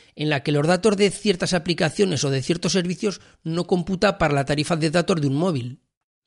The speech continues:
Entonces, este cero rating queda a expensas del criterio de cada país y cada país lo puede aplicar o no, y en España sí que se está aplicando. Es un caramelo que están poniendo las operadoras en la boca de los clientes,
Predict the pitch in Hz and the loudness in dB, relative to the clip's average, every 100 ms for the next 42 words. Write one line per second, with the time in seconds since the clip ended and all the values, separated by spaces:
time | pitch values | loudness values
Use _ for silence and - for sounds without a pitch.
0 | _ - 139 180 165 143 - 175 180 180 | _ -14 -4 -2 -2 -2 -2 0 2 4
1 | 180 196 180 214 - 160 151 - 180 165 | 4 2 0 -2 0 2 0 -2 0 2
2 | 139 139 135 151 135 180 147 127 151 156 | 2 0 -2 -2 0 2 2 2 0 2
3 | 160 180 202 - 170 143 139 135 139 160 | 2 2 0 0 -4 -2 -2 0 0 2
4 | 175 165 156 156 156 151 196 202 - 139 | 2 0 2 0 0 0 0 0 -2 -4
5 | 131 110 - 143 127 - 151 185 190 175 | -4 -8 -8 -6 -6 -2 0 2 2 0
6 | 147 123 123 - 123 135 123 113 110 113 | 0 -2 -4 -6 -6 -6 -8 -8 -10 -18
7 | _ _ - 156 170 170 160 165 180 208 | _ _ -10 -2 0 2 2 2 2 0
8 | 226 _ _ - 139 156 147 160 175 175 | -2 _ _ -10 -6 -4 -4 -2 0 2
9 | 151 123 135 135 139 170 156 120 - _ | 2 0 -4 -2 0 2 2 -2 -8 _
10 | 123 143 135 139 160 165 165 - 180 180 | -10 -6 -4 2 2 2 0 -2 0 0
11 | 214 220 | 0 -2